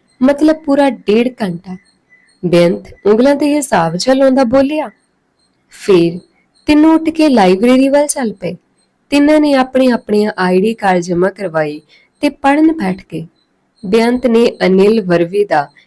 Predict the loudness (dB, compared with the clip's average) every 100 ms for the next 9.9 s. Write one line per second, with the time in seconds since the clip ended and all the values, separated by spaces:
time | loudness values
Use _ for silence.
0 | _ -12 -6 -2 2 2 2 0 0 0
1 | 0 -2 -2 -4 -6 _ _ _ _ -2
2 | 0 0 0 0 2 0 0 0 0 0
3 | 0 0 -2 -6 -14 _ _ -4 -2 -2
4 | -4 -4 -2 -2 -2 -2 -4 -4 -6 -4
5 | -4 -2 -2 -4 -6 _ _ _ _ _
6 | _ _ _ _ _ _ _ _ _ -2
7 | -2 0 0 2 2 2 -2 0 0 0
8 | 2 0 0 -6 -20 _ _ _ 2 4
9 | 2 2 0 0 0 -2 -4 -8